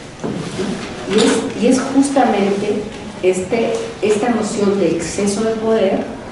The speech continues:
lo que, a mi, a mi manera de ver, a mi lectura, está conectando precisamente con el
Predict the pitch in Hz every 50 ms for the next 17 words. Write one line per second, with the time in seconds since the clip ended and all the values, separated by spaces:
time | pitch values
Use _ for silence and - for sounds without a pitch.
0 | - - - - - - - - 185 180 175 170 180 185 208 214 - 240 - -
1 | - 233 269 277 - - 131 139 139 135 123 123 - - - - - 143 123 131
2 | 165 202 240 247 - 190 185 202 226 226 - 156 143 143 - - 139 139 - -
3 | - 233 226 202 196 202 - - - - - - - 175 - - - 190 190 190
4 | 202 185 175 170 175 165 160 165 160 156 160 151 156 165 - - - - 165 160
5 | 160 156 151 151 - - - - - - 131 127 127 127 127 127